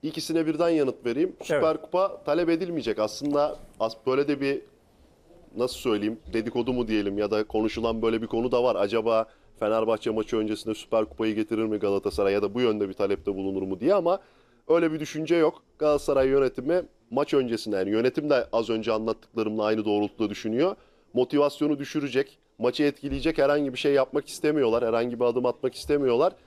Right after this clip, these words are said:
Speaker 1: O nedenle Süper Kupa'da talep edilmeyecek. Şampiyon olduktan sonra Galatasaray, az önce Zeki abinin de söylediği gibi zaten şampiyonluk garanti olmadan kupa gelmiyor. Yani bir sonraki şampiyonluk garantilendikten bir sonraki iç saha maçına kupa getirilebiliyor.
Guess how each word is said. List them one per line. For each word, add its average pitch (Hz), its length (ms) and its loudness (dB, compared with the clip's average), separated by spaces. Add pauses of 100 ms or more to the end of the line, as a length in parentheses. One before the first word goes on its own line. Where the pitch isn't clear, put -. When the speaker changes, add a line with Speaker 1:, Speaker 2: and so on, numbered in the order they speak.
(200)
Speaker 1:
O 139 120 2
nedenle 147 320 4
Süper 147 340 -2
Kupa'da 151 320 0
talep 143 260 2
edilmeyecek. 147 600 -2 (300)
Şampiyon 131 480 0
olduktan 156 500 0
sonra 139 240 0
Galatasaray, 110 680 0
az 120 160 0
önce 120 220 -2
Zeki 123 300 -2
abinin 117 280 0
de 110 80 -6
söylediği 139 340 -2
gibi 107 140 -8
zaten 139 400 0 (280)
şampiyonluk 143 580 -2
garanti 147 380 2
olmadan 160 420 2 (520)
kupa 196 240 0
gelmiyor. 147 480 2 (120)
Yani 98 320 -4
bir 151 100 -8
sonraki 127 360 0
şampiyonluk 135 540 -2
garantilendikten 131 840 0
bir 185 60 -4
sonraki 123 580 0
iç 113 140 -8
saha 110 220 0
maçına 104 280 -2
kupa - 240 -2
getirilebiliyor. 104 760 -2